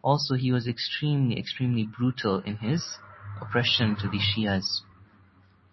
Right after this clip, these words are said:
Then we looked at some ahadith at how the Imams were working on training the Shia community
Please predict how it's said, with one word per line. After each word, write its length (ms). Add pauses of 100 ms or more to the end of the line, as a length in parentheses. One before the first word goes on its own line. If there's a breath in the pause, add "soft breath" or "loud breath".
(1300)
Then 300
we 100
looked 220
at 100
some 200
ahadith 580
at 160
how 340
the 180
Imams 480
were 140
working 380
on 140
training 580
the 80
Shia 360
community 600